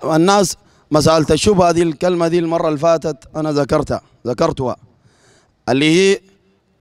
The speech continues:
إنه الإنسان أولا يؤصل الحق. أول شيء الحق تأصله. الدعاء آي.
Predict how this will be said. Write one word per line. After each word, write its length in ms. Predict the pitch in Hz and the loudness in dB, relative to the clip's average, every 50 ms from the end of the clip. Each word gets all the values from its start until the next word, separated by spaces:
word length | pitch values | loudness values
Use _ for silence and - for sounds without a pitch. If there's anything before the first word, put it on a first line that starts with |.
| _ 160 | _ -2
إنه 520 | 175 185 190 185 180 180 180 180 175 165 - _ - | -2 -2 0 0 0 0 0 0 -2 -4 -6 _ -8
الإنسان 560 | 151 156 156 156 139 - 180 190 196 196 185 | -8 -6 -6 -6 -4 -2 0 0 0 0 0
أولا 600 | 180 214 202 196 196 196 190 202 202 214 220 - - _ _ _ _ _ _ _ _ _ - | 0 0 0 2 2 2 2 2 0 -2 -6 -10 -16 _ _ _ _ _ _ _ _ _ -8
يؤصل 520 | 131 156 170 196 196 - - 190 175 170 | -4 0 0 0 0 0 -4 -4 -4 -4
الحق. 300 | 165 160 135 165 185 - _ _ _ _ _ _ _ _ _ _ _ _ _ _ _ _ _ _ _ _ _ _ - | -4 -2 -2 -4 -4 -4 _ _ _ _ _ _ _ _ _ _ _ _ _ _ _ _ _ _ _ _ _ _ 0
أول 300 | - 220 233 226 208 160 | 2 4 4 4 2 2
شيء 120 | - 180 190 | 0 -2 -2
الحق 300 | 247 - 185 214 202 - - _ - | 0 0 0 -2 -2 -4 -10 _ -4
تأصله. 460 | 160 170 185 190 - - 160 151 - - _ _ _ _ _ _ _ _ _ _ _ _ _ _ _ _ - | 0 0 0 0 0 -2 -4 -6 -6 -10 _ _ _ _ _ _ _ _ _ _ _ _ _ _ _ _ -10
الدعاء 520 | 131 120 123 156 214 208 208 226 226 - - | -10 -2 0 2 2 4 2 2 0 -2 -4
آي. 280 | 151 151 151 147 143 | -4 -4 -2 -4 -6